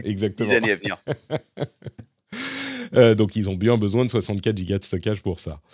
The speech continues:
Speaker 2: Bon, c'est, c'est clairement un, un, il semble un moniteur qui a été conçu il y a plusieurs années et c'est pas un truc qui est, euh,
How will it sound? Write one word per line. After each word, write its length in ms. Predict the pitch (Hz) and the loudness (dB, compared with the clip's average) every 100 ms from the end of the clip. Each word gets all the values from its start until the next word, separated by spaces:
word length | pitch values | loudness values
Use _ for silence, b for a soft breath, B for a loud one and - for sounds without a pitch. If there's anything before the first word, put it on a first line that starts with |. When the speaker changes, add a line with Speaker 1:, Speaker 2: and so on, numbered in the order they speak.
| B B B B B B | B B B B B B
Speaker 2:
Bon, 200 | 135 139 - | 6 6 4
c'est, 320 | - 156 147 | 4 4 4
c'est 360 | - 147 135 | 4 6 6
clairement 1000 | 113 139 139 120 143 156 143 117 107 104 | 4 4 4 6 4 4 4 4 4 4
un, 60 | 104 | 0
un, 800 | 120 107 98 95 92 90 87 90 - _ _ _ | 0 2 4 2 0 -2 -2 -4 -8 _ _ _
il 420 | - - 170 156 113 | -20 -10 -6 -4 -2
semble 440 | - 143 143 127 | 2 4 4 2
un 120 | 120 | 2
moniteur 420 | 110 113 107 147 - | 2 2 2 0 2
qui 80 | |
a 60 | 101 | 0
été 160 | 98 95 | 0 -2
conçu 340 | 117 104 131 | -2 -2 -2
il 60 | 110 | 0
y 60 | |
a 60 | 85 | 0
plusieurs 460 | 110 107 113 98 | -2 0 2 2
années 600 | 101 101 110 135 151 151 - | 2 2 2 2 2 -2 -2
et 320 | 113 98 98 | -2 0 0
c'est 200 | 87 85 | -2 -6
pas 140 | - | -4
un 120 | 107 95 | -2 -4
truc 280 | - 113 | -6 -8
qui 300 | - - 92 101 | -10 -6 -2 0
est, 200 | 101 95 | 2 0
euh, 180 | 85 | -2